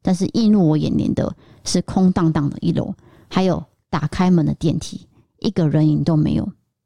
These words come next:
我记得国小的时候，爸爸说过，妈妈其实身体不好，很辛苦，不容易受孕。好不容易有小孩，但是却在不久之后，医生宣布是死胎，后来才生下我。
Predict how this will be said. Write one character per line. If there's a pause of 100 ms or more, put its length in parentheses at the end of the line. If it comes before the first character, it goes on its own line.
(260)
我
记
得
国
小
的
时
候，
爸
爸
说
过， (100)
妈
妈
其
实
身
体
不
好，
很
辛
苦， (360)
不
容
易
受
孕。 (500)
好
不
容
易
有
小
孩， (240)
但
是
却
在
不
久
之
后， (220)
医
生
宣
布
是
死
胎， (460)
后
来
才
生
下
我。